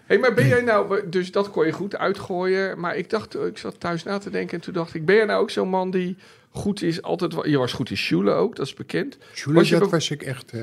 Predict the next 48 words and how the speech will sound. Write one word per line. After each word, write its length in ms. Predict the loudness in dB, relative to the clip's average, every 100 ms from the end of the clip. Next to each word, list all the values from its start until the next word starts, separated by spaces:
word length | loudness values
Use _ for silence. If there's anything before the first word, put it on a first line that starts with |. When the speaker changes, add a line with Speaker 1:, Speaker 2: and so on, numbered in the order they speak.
| -4
Speaker 1:
was 180 | 2 2
je 60 | 2
bijvoorbeeld 340 | 2 2 2
ook 160 | 0 0
goed 300 | -2 -4 -2
in, 280 | -2 -2 -2
in, 220 | -2 -2
ben 140 | 4 6
je 60 | 6
in 160 | 2
alle 260 | 0 0 0
spellen 380 | 2 4 4 2
goed, 240 | -2 -4
van, 260 | 0 0 2
van, 300 | 0 0 -2
eh, 60 |
zeg 220 | -2 -2 2
maar, 160 | 2
van 180 | 0 2
tafeltennis 680 | 2 4 0 2 2 2 -4
tot, 340 | -2 -2 0
eh, 220 | 2 2 2
eh, 560 | -2 -4 -2 -2 -2 -2
Monopoly? 760 | 0 2 2 4 4 4 2 -4 -12 _ _ _ _ _ _ _ _ _
Speaker 2:
Nee, 260 | -4 0
Monopoly 520 | 0 0 -2 -6 -6 -6
niet. 320 | -8 -12 -6
Speaker 1:
Nee, 180 | 2 4
Speaker 2:
Nee, 100 | 4
Speaker 1:
nee, 180 | 0 0
dat 200 | -2 -2
Speaker 2:
nee, 260 | -4 -4
Speaker 1:
niet. 140 | -8 -8
Speaker 2:
dat, 120 | -8
Speaker 1:
Oké. 220 | -6 -6
Speaker 2:
dat 260 | -6 -8 -12 _ _ _ _ _
Speaker 1:
Maar 180 | -4 2
tafeltennis 560 | 4 2 2 2 2 2
kon 160 | 0
je 60 | 0
ook 120 | -2
goed, 200 | -2 -2
denk 240 | -2 -2
ik? 320 | -4 -6 -8 -18
Speaker 2:
kon 200 | -6 -4
ik 120 | -4 -4
wel 140 | -6
aardig. 440 | -6 -8 -12 -16